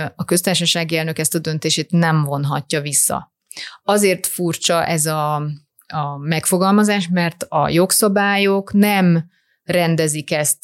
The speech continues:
részletesen. Ugye magáról a köztársasági elnöki kegyelemről, az, arról az alap-, alaptörvény rendelkezik, meglehetősen szűkszavúan,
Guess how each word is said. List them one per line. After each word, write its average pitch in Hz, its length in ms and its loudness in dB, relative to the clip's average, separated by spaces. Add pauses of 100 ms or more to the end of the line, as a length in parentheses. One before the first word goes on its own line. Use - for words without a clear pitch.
részletesen. 147 760 -2
Ugye 151 180 -4
magáról 190 440 2
a 147 80 -2
köztársasági 156 760 -2
elnöki 156 340 -4
kegyelemről, 185 720 0
az, 147 240 -4
arról 151 360 -2
az 147 140 -2
alap-, 156 380 -2
alaptörvény 151 680 0
rendelkezik, 180 720 2
meglehetősen 160 680 -4
szűkszavúan, 160 800 0